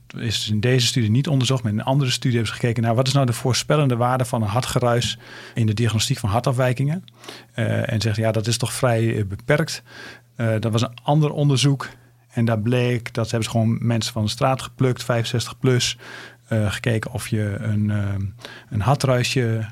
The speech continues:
had. En dan was wel dat er wat, dat de kans op het hebben van een,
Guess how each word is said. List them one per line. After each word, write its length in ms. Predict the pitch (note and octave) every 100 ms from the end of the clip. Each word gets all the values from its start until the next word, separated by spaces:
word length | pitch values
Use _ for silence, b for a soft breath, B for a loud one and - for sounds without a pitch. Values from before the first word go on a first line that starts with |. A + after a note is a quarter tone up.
| - _
had. 400 | - B2+ - - _ B B B _ -
En 200 | A#2+ A#2
dan 140 | A2+
was 200 | A2 A2
wel 600 | G2+ G2+ C3+ D3 C#3+ C#3+ -
dat 220 | B2+ A#2
er 180 | A#2 A2
wat, 520 | A2+ A2 A#2 A2+ - - _ _ B B B
dat 140 | - A#2
de 80 | - -
kans 320 | D#3+ E3+ -
op 200 | C3 A#2
het 240 | A2 - -
hebben 440 | - - D#3 C#3
van 240 | - A2 G#2+
een, 240 | G#2